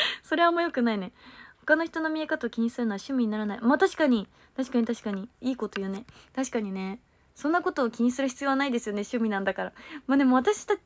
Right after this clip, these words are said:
私はなんかこう、仕事柄あったと思うんですけど、絶対的に。「趣味は何ですか？」って聞かれちゃうことが多いから、めっちゃ質問の大項目だからさ、よくある、ありがちな質問だから、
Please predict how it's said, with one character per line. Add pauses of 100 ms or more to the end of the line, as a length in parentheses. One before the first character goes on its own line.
(120)
私 (200)
は
な
ん
か
こ
う、
仕
事
柄
あ
っ
た
と
思
う
ん
で
す
け
ど、
絶
対
的
に。 (220)
「趣
味
は
何
で
す
か？」
っ
て
聞
か
れ
ち
ゃ
う
こ
と
が
多
い
か
ら、 (760)
め
っ
ち
ゃ
質
問
の
大
項
目
だ
か
ら
さ、
よ
く
あ
る、
あ
り
が
ち
な
質
問
だ
か
ら、